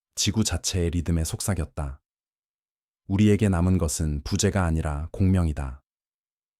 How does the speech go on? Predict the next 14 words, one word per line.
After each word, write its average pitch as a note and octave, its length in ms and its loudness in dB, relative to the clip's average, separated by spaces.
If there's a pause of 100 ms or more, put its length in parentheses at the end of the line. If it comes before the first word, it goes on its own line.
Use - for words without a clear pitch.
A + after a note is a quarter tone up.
(160)
보이저의 F#2+ 500 2
희미한 G2+ 420 2
신호는 D#2+ 600 0 (100)
완전히 E2+ 480 0
사라지지 E2+ 480 -4
않았다. D2+ 560 -4 (1200)
그것은 F2+ 540 0
재구성되어 F#2 840 2
세라이 G2+ 560 2
애틀라스의 E2 560 -4
심장 G#2+ 480 2
박동과 E2 600 -2
조화를 F2 480 0
이루며 D2 420 -2